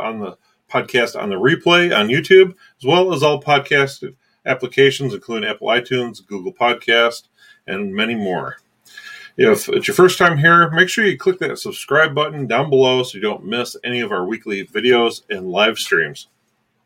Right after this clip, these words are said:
I'd like to go ahead and start out. If any of our listeners today have any questions about this, uh, today's topic,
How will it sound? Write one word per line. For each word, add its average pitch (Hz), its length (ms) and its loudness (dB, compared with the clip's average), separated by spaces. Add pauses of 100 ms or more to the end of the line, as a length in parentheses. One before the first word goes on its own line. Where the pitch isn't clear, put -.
(420)
I'd - 340 -14
like 143 140 4
to 139 60 -4
go 165 100 4
ahead 165 120 6
and 147 100 -2
start 160 240 4
out. 160 300 4
If 107 140 0
any 127 140 4
of 135 100 4
our 123 120 4
listeners 143 540 0
today 156 340 2
have 123 160 -2
any 90 160 -6
questions 139 480 -2
about 123 240 0
this, - 240 -18
uh, 107 300 0
today's 120 360 0
topic, 175 460 -2